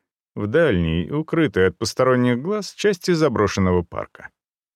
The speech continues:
Вдруг рядом с ней появился отец.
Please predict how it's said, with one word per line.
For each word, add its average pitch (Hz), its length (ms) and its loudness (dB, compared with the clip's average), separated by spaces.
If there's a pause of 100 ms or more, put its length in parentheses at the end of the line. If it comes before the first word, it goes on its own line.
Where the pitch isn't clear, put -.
(440)
Вдруг 78 560 -6
рядом 92 400 -2
с - 160 -8
ней 117 240 -2
появился 95 720 -2
отец. - 460 -12